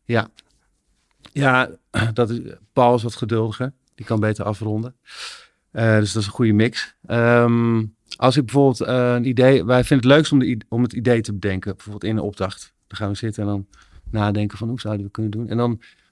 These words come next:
als we dat dan hebben gedaan, dan heb ik het al helemaal in mijn hoofd hoe het eruit ziet. Dan weet ik al,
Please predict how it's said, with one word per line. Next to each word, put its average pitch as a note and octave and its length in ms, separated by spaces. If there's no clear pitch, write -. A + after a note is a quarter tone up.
als A#2 200
we B2 60
dat A#2+ 160
dan A#2 140
hebben A#2 180
gedaan, B2 300
dan A2+ 180
heb B2+ 240
ik B2 100
het A#2+ 120
al A2 100
helemaal B2 300
in A2 80
mijn G#2 140
hoofd G#2+ 280
hoe G#2+ 80
het G#2 100
eruit G#2+ 260
ziet. F2 160
Dan G2+ 140
weet A2+ 140
ik A2+ 120
al, G#2 260